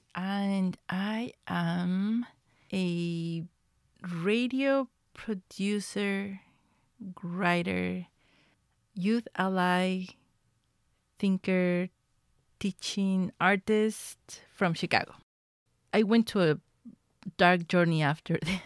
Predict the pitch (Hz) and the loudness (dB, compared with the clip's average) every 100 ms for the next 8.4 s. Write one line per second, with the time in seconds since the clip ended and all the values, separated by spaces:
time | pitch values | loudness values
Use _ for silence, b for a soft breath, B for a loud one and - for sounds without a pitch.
0 | - 185 175 165 165 151 147 - - 175 | -6 2 2 4 4 4 2 -2 -2 0
1 | 170 160 160 - b b b b b b | 2 2 0 -4 b b b b b b
2 | - 175 175 - 185 180 165 - - - | -4 -2 -2 0 2 4 2 -4 -10 -12
3 | _ _ 175 185 165 - 175 165 170 175 | _ _ -2 0 0 0 0 2 2 0
4 | 165 - - - 190 190 185 180 175 165 | 0 -6 -8 0 4 4 4 2 0 2
5 | 160 156 156 156 - _ _ b b b | 0 0 -2 -2 -4 _ _ b b b
6 | b _ _ - _ _ _ _ _ _ | b _ _ -20 _ _ _ _ _ _
7 | - 180 - - - 175 160 156 151 160 | -2 0 -2 -4 4 6 6 4 2 0
8 | 160 - - | -2 -6 -14